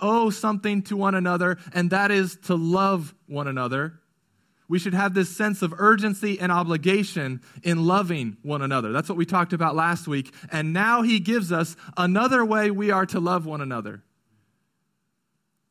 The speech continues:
And we'll see this morning that we honor the Lord and we love one another by not quarreling and by not condemning one another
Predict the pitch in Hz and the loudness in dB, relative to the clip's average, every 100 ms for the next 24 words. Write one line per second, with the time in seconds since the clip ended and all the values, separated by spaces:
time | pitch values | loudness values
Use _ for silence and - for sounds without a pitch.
0 | _ _ - 131 143 202 196 180 170 185 | _ _ -18 -16 -12 -6 -2 -2 -2 -2
1 | 185 165 143 147 143 147 156 185 196 180 | -2 -2 -4 -6 -4 -6 -2 0 0 0
2 | 165 170 175 170 151 143 147 170 175 165 | -2 -2 -2 -2 -4 -4 -4 -2 -4 -6
3 | 151 139 139 156 147 139 135 _ _ _ | -8 -8 -6 -6 -6 -8 -12 _ _ _
4 | _ _ _ _ _ _ 135 147 151 - | _ _ _ _ _ _ -8 -6 -6 -8
5 | - 175 196 208 196 208 220 - _ _ | -10 -6 -4 -2 -2 -2 -4 -8 _ _
6 | _ _ _ _ _ _ _ 139 139 143 | _ _ _ _ _ _ _ -12 -6 -4
7 | 143 156 170 - 151 135 151 165 135 117 | -4 -4 -6 -8 -10 -6 -6 -6 -6 -10
8 | 110 120 120 117 117 110 104 98 | -12 -14 -12 -10 -8 -10 -10 -14